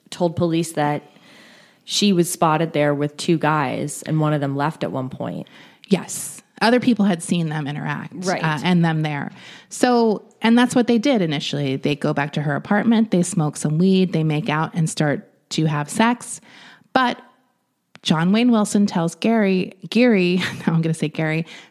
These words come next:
Speaker 2: that he was too drunk to perform. He said that Roseanne insulted him and demanded that he leave her apartment, and an argument ensued.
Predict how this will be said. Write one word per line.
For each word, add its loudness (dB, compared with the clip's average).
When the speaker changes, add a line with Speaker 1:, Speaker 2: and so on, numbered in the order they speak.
Speaker 2:
that 2
he 4
was 0
too 2
drunk 0
to -14
perform. -4
He 2
said 2
that 2
Roseanne 4
insulted 2
him 6
and 6
demanded 2
that -2
he -2
leave 0
her 2
apartment, -2
and 2
an -2
argument 2
ensued. -4